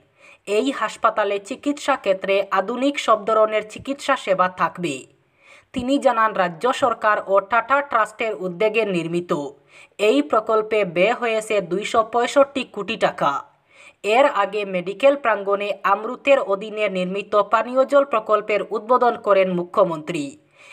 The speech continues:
এই নির্মাণে ব্যয় হয়েছে একশো সাতাত্তর কোটি টাকা। পুরনো পেনশন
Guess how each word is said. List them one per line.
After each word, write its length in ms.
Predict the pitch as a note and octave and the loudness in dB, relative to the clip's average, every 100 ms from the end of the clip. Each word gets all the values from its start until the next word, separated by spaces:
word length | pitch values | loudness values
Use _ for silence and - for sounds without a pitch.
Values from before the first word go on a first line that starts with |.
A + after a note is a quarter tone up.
| - | -6
এই 260 | G#3 G#3+ C#4 | 0 2 2
নির্মাণে 520 | B3 G3+ G3+ G3+ G#3 | 0 0 0 0 -2
ব্যয় 280 | E3+ F3+ A#3 | -2 -2 -2
হয়েছে 460 | A#3+ A3+ G#3+ G#3+ | -2 -4 -4 -4
একশো 480 | G3 F#3 G3+ - A#3 | -4 -2 -4 -2 -2
সাতাত্তর 560 | A3 F3+ G3+ F#3 - C4+ | 0 0 0 0 0 0
কোটি 300 | C#4 F#3 G3 | -2 -8 -2
টাকা। 460 | F3+ D3+ E3 C#3+ - _ _ _ _ _ _ _ _ _ _ | -2 0 -2 -2 -4 _ _ _ _ _ _ _ _ _ _
পুরনো 460 | C#4+ C4+ C4+ C#4+ D#4 | 4 4 4 4 2
পেনশন 580 | D#4 A3+ G#3+ - A3+ | 0 -4 -4 -4 -4